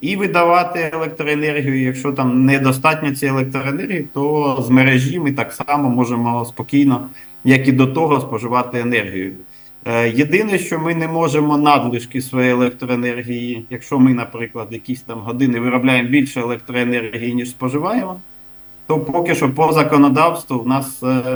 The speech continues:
ми комунальні установи, і ми не можемо продавати надлишки в, е, мережу.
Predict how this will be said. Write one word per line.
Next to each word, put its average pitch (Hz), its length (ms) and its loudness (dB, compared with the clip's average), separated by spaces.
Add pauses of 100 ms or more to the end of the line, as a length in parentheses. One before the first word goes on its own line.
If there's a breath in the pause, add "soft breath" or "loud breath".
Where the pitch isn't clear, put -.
(180)
ми 131 360 0 (440 loud breath)
комунальні 147 600 6
установи, 139 680 -2
і 120 60 0
ми 131 120 4
не 131 120 8
можемо 131 420 4
продавати 127 840 -2
надлишки 123 720 -2
в, 110 160 -8
е, 113 360 -4
мережу. 117 460 2